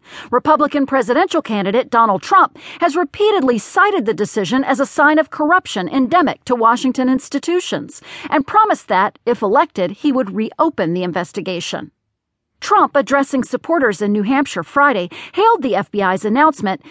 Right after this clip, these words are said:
saying he had great respect for the agency's decision to right the horrible mistake that they made. "Perhaps finally justice will be done," he said, as the crowd pumped fists and cheered, "Lock her up!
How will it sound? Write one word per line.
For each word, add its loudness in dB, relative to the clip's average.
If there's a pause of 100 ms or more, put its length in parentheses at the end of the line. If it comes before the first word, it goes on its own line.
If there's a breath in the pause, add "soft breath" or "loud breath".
saying 0
he 2
had 2
great -2
respect -2
for -2
the -2
agency's 0
decision 0 (240 loud breath)
to 0
right 2 (100)
the 4
horrible 0
mistake -4
that -2
they 0
made. -2 (640)
"Perhaps 0
finally 0
justice -2
will 0
be 0
done," 0
he -10
said, 0 (240 loud breath)
as -2
the -2
crowd 2
pumped 0
fists -2
and 0
cheered, -2 (100)
"Lock 2
her 4
up! 2